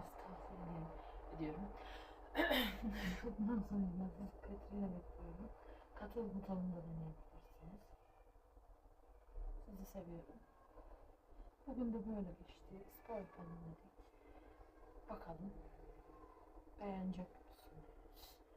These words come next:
Ben de sizi seviyorum. Siz de beni seviyorsunuz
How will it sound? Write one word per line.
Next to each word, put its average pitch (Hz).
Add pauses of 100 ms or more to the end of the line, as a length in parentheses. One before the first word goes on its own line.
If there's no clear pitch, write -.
(440)
Ben 202
de 185
sizi - (100)
seviyorum. 165 (920)
Siz 190
de 196
beni 190
seviyorsunuz 165